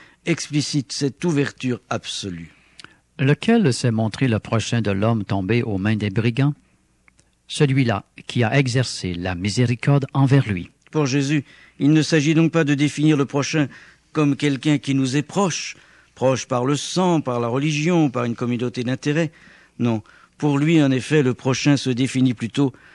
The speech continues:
Speaker 1: comme étant celui dont je me fais proche, celui envers qui je décide d'agir avec miséricorde. Humainement, dans la parabole,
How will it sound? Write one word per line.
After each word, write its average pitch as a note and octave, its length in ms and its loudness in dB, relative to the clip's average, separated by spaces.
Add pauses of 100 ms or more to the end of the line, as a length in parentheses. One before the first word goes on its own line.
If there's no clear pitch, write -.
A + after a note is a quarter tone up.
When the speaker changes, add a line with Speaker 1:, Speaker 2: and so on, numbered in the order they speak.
(280)
Speaker 1:
comme E3 180 4
étant F3 240 4
celui E3+ 360 2
dont E3+ 220 6
je C#3 420 4
me D3 300 6
fais A2+ 380 -4
proche, - 640 -12 (380)
celui D#3+ 320 2
envers E3 320 4
qui F3+ 200 2
je C#3+ 320 4
décide C3+ 600 -2
d'agir B2+ 400 -2
avec A#2 260 -4
miséricorde. G#2+ 800 -4 (880)
Humainement, D3 640 6 (460)
dans C#3+ 160 2
la C3+ 120 2
parabole, B2+ 560 2